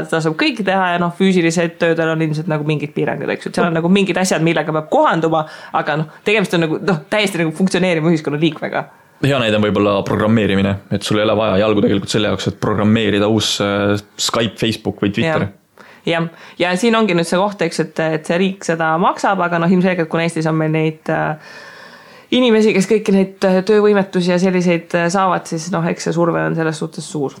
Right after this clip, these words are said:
Speaker 1: Aga mis on selle rahvapensioniga on oluline, see, et, ähm, äh, rahva,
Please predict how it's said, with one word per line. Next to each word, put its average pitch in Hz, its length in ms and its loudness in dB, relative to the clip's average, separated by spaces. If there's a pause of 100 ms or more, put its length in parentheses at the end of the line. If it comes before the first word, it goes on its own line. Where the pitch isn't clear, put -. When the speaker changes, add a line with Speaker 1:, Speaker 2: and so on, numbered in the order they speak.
(140)
Speaker 1:
Aga 175 380 0
mis 220 200 2
on 202 80 2
selle 180 160 2
rahvapensioniga 214 640 0
on 185 80 0
oluline, 220 340 2
see, 214 200 2 (160)
et, 160 500 -6
ähm, 160 400 0 (440)
äh, 160 800 -2
rahva, 165 720 -2